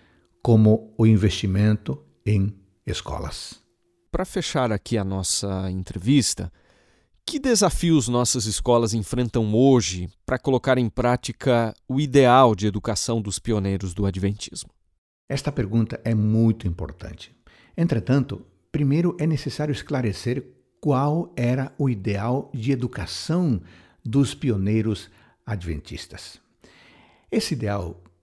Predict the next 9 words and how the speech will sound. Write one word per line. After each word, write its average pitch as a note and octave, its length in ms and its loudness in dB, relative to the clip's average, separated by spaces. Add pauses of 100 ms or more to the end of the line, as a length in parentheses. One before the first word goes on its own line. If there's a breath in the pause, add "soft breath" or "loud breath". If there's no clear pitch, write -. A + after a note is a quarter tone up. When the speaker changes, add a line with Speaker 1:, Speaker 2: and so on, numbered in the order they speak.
(240)
Speaker 1:
pode A3+ 180 -6
ser G#3+ 160 2
resumido A#2+ 500 2
em G2 100 2
dez C#3+ 300 0
conceitos A#2 800 -2
ou G2 240 0
dez - 1040 -6
ideias. G2+ 720 -6